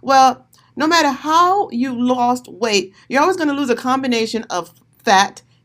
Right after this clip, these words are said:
and lean muscle mass. And when you lose lean muscle mass,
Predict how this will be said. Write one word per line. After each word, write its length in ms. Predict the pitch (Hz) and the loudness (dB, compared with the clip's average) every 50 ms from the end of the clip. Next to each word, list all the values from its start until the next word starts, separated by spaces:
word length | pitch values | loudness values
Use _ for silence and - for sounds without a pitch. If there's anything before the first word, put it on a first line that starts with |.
| _ - | _ -4
and 300 | 202 196 190 190 196 190 | -2 -2 -2 -2 -2 -4
lean 180 | 202 202 196 | -4 -4 -4
muscle 280 | 190 190 190 185 160 147 | -4 -4 -4 -4 -6 -10
mass. 340 | 143 139 - - - - - _ - - - | -10 -10 -12 -16 -20 -20 -20 _ -20 -20 -16
And 160 | - - 165 175 | -10 -8 -4 -2
when 140 | 294 330 | 0 0
you 100 | 370 381 | 0 0
lose 340 | 339 349 349 339 339 311 - - | 2 0 0 0 -2 -6 -8 -8
lean 420 | 226 240 262 285 294 311 320 285 262 | -6 -2 0 0 2 2 0 -2 -4
muscle 440 | 226 220 233 262 285 285 - 254 233 | -4 -2 0 0 0 0 -2 -4 -6
mass, 340 | 202 175 170 170 170 175 | -4 -6 -6 -6 -6 -8